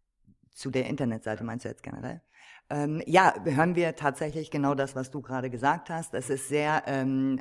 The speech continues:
angelehnt an Norddeutschland, also habe ich mir schon sagen lassen. Ähm, sehr kreativ, schwarz-weiß mit dem Kawasaki-Grün.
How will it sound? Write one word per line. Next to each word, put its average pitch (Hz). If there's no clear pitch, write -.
angelehnt 135
an 120
Norddeutschland, 175
also 123
habe 139
ich -
mir 135
schon 143
sagen 143
lassen. 151
Ähm, 131
sehr 147
kreativ, 147
schwarz-weiß 135
mit 135
dem 127
Kawasaki-Grün. 147